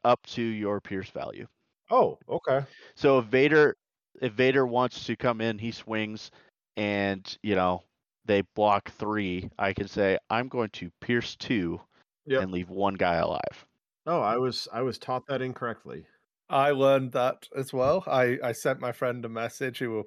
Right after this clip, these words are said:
Speaker 3: 'cause obviously he did the exact same thing with Obi-Wan as I did with Maul, only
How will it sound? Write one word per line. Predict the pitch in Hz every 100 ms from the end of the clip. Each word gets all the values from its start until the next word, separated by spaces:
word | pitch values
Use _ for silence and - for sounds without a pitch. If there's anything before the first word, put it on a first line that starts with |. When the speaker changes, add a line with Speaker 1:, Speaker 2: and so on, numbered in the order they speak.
| -
Speaker 3:
'cause | 131 117
obviously | 123 123 120
he | 143
did | 131 120
the | 120
exact | 107 127 -
same | - 139
thing | 151 139
with | 139
Obi-Wan | 147 143 135 135
as | 123
I | 131
did | 127
with | 131 135
Maul, | 147 123 123 - _ _ _
only | 120 113 113